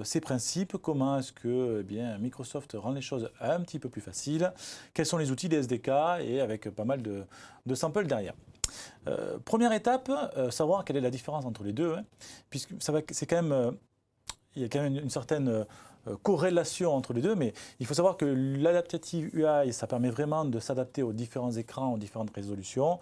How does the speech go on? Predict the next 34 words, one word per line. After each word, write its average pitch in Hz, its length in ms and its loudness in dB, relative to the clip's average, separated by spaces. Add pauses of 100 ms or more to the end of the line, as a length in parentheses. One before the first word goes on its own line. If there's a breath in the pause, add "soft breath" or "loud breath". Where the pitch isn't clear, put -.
(520 loud breath)
et 123 120 0
l'adaptive 147 400 0
code, 185 200 2
c'est 143 120 -4
plutôt 170 640 -2
s'adapter 156 680 0
aux 147 120 2
différents 135 420 -2
périphériques, 147 720 0
aux 127 40 -2
différentes 127 400 -4
familles 143 260 -2
de 127 80 0
devices 120 500 0 (460 loud breath)
et 110 120 -2
aux 110 60 -2
différentes 123 440 -4
fonctionnalités 156 580 -2
qu'embarque 131 460 -2
chacun 131 320 -6
de 117 120 -4
nos 107 140 -4
périphériques 107 640 -6 (480 loud breath)
sur, 127 560 0
euh, 98 160 -2 (320 loud breath)
par 113 100 0
exemple 117 120 -2
sur 113 100 -10
Windows 110 260 -2
Mobile, 104 260 -4
le 110 60 -4
fait 117 140 -6
d'avoir, 104 400 -2
euh, 92 120 -6